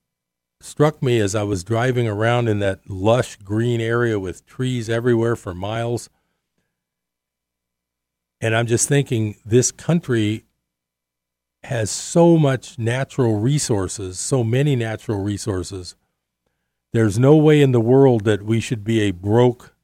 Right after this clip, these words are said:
debtor nation like we are. It just should never have happened. Over the years, uh, things did not go correctly.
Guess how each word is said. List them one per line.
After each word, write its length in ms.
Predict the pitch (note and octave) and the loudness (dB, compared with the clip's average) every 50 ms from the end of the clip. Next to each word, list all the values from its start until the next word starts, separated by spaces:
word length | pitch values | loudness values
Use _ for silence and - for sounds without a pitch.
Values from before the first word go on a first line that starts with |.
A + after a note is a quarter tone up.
| - F2+ | -14 -6
debtor 460 | - A#2+ A#2 A2+ A2+ A2+ A2+ A2+ G#2+ G#2 | -2 0 2 2 2 2 0 0 -2 -4
nation 500 | G#2 G2+ G#2+ A2 A2+ A2 - - G2+ F#2+ | -4 -2 0 0 0 0 -2 -4 -6 -6
like 240 | F#2 F#2+ F2+ - | -6 -8 -10 -6
we 80 | G#2+ G2+ | -4 -2
are. 260 | G2 G2+ G2+ F2+ E2+ | 0 0 0 -2 -4
It 120 | F#2 F2+ E2+ | -8 -10 -8
just 160 | G#2+ G2 - | -8 -8 -6
should 160 | - A2 F#2+ | -8 -10 -6
never 280 | G#2 G#2 G2+ G2+ G2+ F#2+ | -6 -6 -6 -6 -8 -10
have 100 | F2 E2 | -8 -6
happened. 460 | G2+ G2+ G2 - - - D2 C2 _ _ _ _ _ _ _ _ | -6 -6 -6 -8 -10 -16 -20 -20 _ _ _ _ _ _ _ _
Over 240 | - A2 A#2+ C3 D3+ | -2 -2 0 2 2
the 100 | D3 D3+ | 0 0
years, 540 | C3+ C#3 C3+ C3+ C3+ C3+ C3+ B2+ - - - _ _ _ _ _ _ _ _ _ _ _ | 2 2 2 4 4 2 2 0 -2 -8 -18 _ _ _ _ _ _ _ _ _ _ _
uh, 220 | A#2 G#2+ F#2+ F#2 F#2 | -18 -18 -18 -18 -12
things 400 | _ - B2+ C3+ C#3+ C#3 A2 A#2 | _ -2 0 2 2 2 0 0
did 200 | A#2 A#2+ A2+ A2 | 0 0 0 0
not 320 | A#2+ A#2+ C3 A#2+ - A2 | 0 -2 -2 -4 -6 -2
go 460 | G#2+ A#2+ B2 B2 B2 B2 B2 A#2 - _ _ _ _ _ _ | 0 2 2 4 4 4 2 0 -2 _ _ _ _ _ _
correctly. 760 | _ - B2 A2+ A#2 A#2+ A#2+ - A#2+ G#2+ G2+ G2+ G#2 G#2+ - | _ -2 0 2 2 2 0 -2 -4 -2 -2 -2 -2 -4 -6